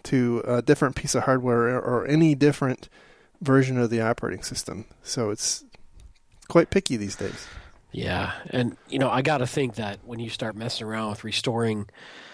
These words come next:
Speaker 2: A D controllers at different points in time, the, the synchronization issue is gonna be a problem. <laughs> You know, you're gonna have a cranky domain for a while.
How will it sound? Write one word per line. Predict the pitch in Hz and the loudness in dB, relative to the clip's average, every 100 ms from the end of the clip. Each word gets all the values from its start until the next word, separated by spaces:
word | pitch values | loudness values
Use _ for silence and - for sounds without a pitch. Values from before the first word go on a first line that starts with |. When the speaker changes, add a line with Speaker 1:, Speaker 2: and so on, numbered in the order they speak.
| - - - | -20 -20 -4
Speaker 2:
A | 139 139 | -2 2
D | 135 | 0
controllers | 135 127 123 123 113 | 0 -2 0 0 -2
at | 117 104 | -6 -4
different | 123 113 | -4 -6
points | - 123 107 | -6 -6 -4
in | |
time, | 101 - 131 120 110 98 | -6 -2 0 2 0 -4
the, | 101 101 92 85 _ - _ - - _ _ _ | -6 -6 -8 -14 _ -20 _ -20 -20 _ _ _
the | 160 | -6
synchronization | 127 190 147 127 120 127 123 123 107 110 | -2 -2 -2 -2 0 0 -2 -4 -8 -12
issue | 117 - 101 | -10 -10 -10
is | 92 | -12
gonna | 104 | -12
be | 98 95 | -10 -12
a | |
problem. | - 123 - - - - - - - - - | -6 -4 -4 -10 -16 -20 -14 -14 -12 -14 -8
<laughs> | - - - - - - | -10 -10 -14 -14 -14 -6
You | - | 0
know, | 139 | 2
you're | 131 165 | 2 2
gonna | 147 | 0
have | 135 | 0
a | 117 | -4
cranky | - - 139 135 127 117 | -8 -6 -2 -2 -4 -6
domain | 107 110 107 101 | -6 -8 -8 -8
for | 113 | -12
a | |
while. | 104 113 113 113 - | -10 -8 -6 -2 -2